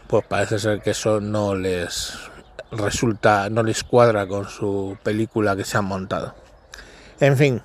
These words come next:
os prometí corto, es corto, y os dejo con esa reflexión. Venga,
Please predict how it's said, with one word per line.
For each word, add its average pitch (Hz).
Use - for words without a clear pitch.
os 120
prometí 123
corto, 135
es -
corto, 143
y 127
os 113
dejo 110
con 123
esa 120
reflexión. 107
Venga, 120